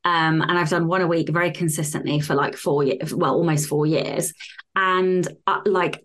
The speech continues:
I very much like to prep in advance. Like, I like to see people's content, like, so that I can kind of base questions on what they're saying. But it's, it's taken me a really,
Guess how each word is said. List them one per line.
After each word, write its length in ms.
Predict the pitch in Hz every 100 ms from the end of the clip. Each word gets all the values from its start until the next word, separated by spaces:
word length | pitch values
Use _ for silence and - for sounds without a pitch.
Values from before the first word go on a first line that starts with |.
| -
I 760 | 202 202 202 202 202 202 - -
very 320 | 185 175 175
much 240 | 175 -
like 300 | 185 151 147 -
to 120 | 151
prep 360 | - 202 262
in 140 | - 185
advance. 500 | 160 175 190 214 -
Like, 180 | 160 175
I 60 |
like 300 | 165 165 -
to 120 | -
see 300 | 156 - 180
people's 580 | 170 185 180 175 170 165
content, 600 | - 208 202 196 190 185
like, 260 | 175 170 -
so 160 | - 165
that 140 | 165
I 100 | 170
can 220 | 156 180
kind 220 | - 175
of 180 | 175 151 - - - -
base 260 | 165 170
questions 440 | - 170 151 180 170
on 140 | 170
what 160 | 156 113
they're 160 | 156
saying. 680 | - 247 214 202 196 190 190 - -
But 240 | 208 180 - _ - -
it's, 280 | 226 226 - _
it's 280 | 214 208 - - 214
taken 420 | 220 277 302 277
me 140 | 175
a 80 | 165
really, 920 | 160 180 202 220 226 220 214 220